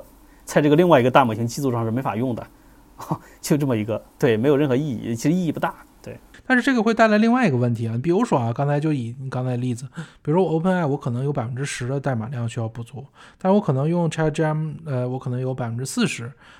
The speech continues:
Speaker 2: 但是呢，比如说我在这个百分之四十，如果单纯我们已经非常判断清楚，它就是个四比一的差距，这个好说。我现在最担心的是说，我知道这边是差百分之十，但那边是到底四十、五十还六十，我根本就不清楚，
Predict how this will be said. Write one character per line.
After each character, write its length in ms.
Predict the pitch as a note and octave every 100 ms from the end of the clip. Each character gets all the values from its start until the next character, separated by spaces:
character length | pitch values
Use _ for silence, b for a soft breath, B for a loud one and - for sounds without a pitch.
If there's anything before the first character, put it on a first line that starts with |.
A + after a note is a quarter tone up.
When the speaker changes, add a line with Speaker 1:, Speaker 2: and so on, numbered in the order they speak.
| b b
Speaker 2:
但 180 | C4 B3
是 220 | - A#3+
呢， 200 | G3+ D3
比 160 | C3+
如 60 | B2+
说 100 | E3
我 160 | G#3+ B2
在 120 | C3+
这 120 | E3+
个 80 | G#3
百 160 | F3+ A#2+
分 80 | B2+
之 100 | E3+
四 220 | - A3
十， 120 | -
如 100 | C#3+
果 100 | A3
单 260 | F#3 G3+ B3
纯 240 | - B2+
我 120 | C3
们 120 | A#2 C#3+
已 60 |
经 180 | C3+ C#3+
非 120 | E3+
常 120 | F#3
判 160 | D#3 -
断 160 | D#3+ C3
清 140 | C#3+
楚， 160 | D3 A#2+ F#3+ B
它 100 | -
就 200 | G3+ C4
是 100 | F#3
个 100 | C3
四 200 | B2 F3
比 120 | A#2+
一 60 | A#2+
的 100 | C#3+
差 200 | - D3
距， 160 | D3+
这 100 | C3+
个 140 | E3+ D3+
好 180 | - -
说。 300 | - A#2+ A#2+ B B -
我 100 | C#3
现 100 | G#3+
在 80 |
最 100 | A#3+
担 200 | A#3+ G#3+
心 100 | G#3+
的 60 | A3
是 60 | G#3+
说， 180 | A3
我 180 | F#3+ C3
知 140 | A#2+ A3
道 100 | G#3+
这 100 | G3+
边 120 | F#3
是 60 | F#3
差 160 | -
百 120 | D#3+ B2+
分 100 | B2
之 60 |
十， 280 | C#3+ B2 B2+ - B B
但 160 | - A#3
那 140 | B3+
边 180 | F3 F3+
是 100 | G#3+
到 160 | G#3 G3+
底 120 | B2+
四 200 | - G#3
十、 160 | -
五 200 | F3 D3
十 120 | B2 C#3+
还 140 | D3+
六 180 | F#3 G3
十， 120 | D#3
我 80 | D3+
根 100 | G3
本 80 | C3+
就 80 |
不 100 | A#2+
清 200 | C#3+ F#3+
楚， 180 | G#3 F#3+